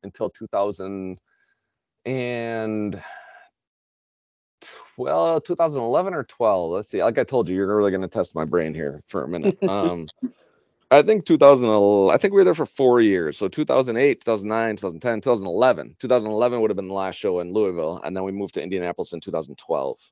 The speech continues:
Speaker 1: Um, kind of on a whim, but I, I, we, we always joke and say no matter where we would have gone after, um, Nashville, everyone would have hated.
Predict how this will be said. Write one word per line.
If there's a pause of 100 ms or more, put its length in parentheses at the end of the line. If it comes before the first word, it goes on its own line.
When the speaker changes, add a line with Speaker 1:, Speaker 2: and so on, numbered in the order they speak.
(100)
Speaker 1:
Um, (380)
kind
of
on
a
whim,
but (640)
I, (120)
I,
we,
we
always
joke
and
say
no
matter
where
we
would
have
gone
after, (100)
um, (440)
Nashville,
everyone
would
have
hated.